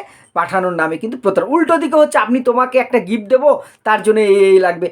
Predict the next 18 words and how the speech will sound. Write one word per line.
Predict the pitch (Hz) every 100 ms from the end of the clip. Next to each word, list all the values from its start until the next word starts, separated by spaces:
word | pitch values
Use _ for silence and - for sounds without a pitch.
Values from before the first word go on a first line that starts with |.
| -
আমার | - 254 262
মা | 269 240
হঠাৎ | 226 262 254
অসুস্থ | 190 247 247 262
হয়ে | 247
পড়েছে, | 247 262 269
আমি | 254 202 233
এই | 233
মুহূর্তে | 226 240 240 247
চেকটা | 226 214 240
ভাঙাতে | 190 180 208 226
পারছি | 226 269
না, | 277 - - -
প্লিজ | 311 302
কিছু | 254 220
টাকা | 214 202
একটু | 180 180 180 160 -
পাঠাও।" | 160 170